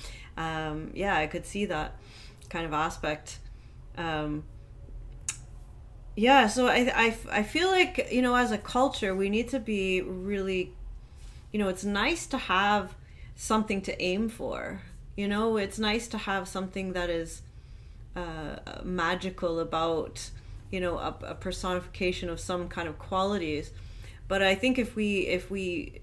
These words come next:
judge ourselves based solely on that, then we're, you know, losing something about our humanness, about our presence, about just being us, you know, with,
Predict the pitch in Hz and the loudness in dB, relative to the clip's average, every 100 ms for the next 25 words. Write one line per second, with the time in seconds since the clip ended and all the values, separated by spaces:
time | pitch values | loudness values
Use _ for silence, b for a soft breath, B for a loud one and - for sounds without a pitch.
0 | 180 185 202 226 233 214 196 - 202 190 | -10 -2 4 4 4 2 0 0 0 4
1 | 190 175 - 175 190 185 - - 175 190 | 2 0 0 2 2 -2 -8 -2 -2 0
2 | 185 - 165 170 165 151 - - B B | -2 -2 -2 -2 -2 -2 -4 -8 B B
3 | B B B B - 185 180 175 170 160 | B B B B -2 0 2 2 0 0
4 | - - 180 165 170 214 202 175 160 180 | -2 -2 -2 -2 -2 0 0 -2 -2 -4
5 | 185 156 147 143 143 135 - 220 214 185 | -4 -4 -4 -4 -4 -4 -4 0 0 0
6 | 170 165 160 147 147 147 143 - 214 185 | -2 -4 -4 -4 -2 -2 -4 0 0 0
7 | 170 165 165 - 139 - - 175 - 185 | -2 -4 -8 -6 -4 -4 -6 -8 -6 -2
8 | 185 165 - 151 208 - - 180 160 160 | 0 0 -2 -2 -2 -4 -6 -4 -2 -2
9 | 165 160 160 - | -4 -4 -4 -6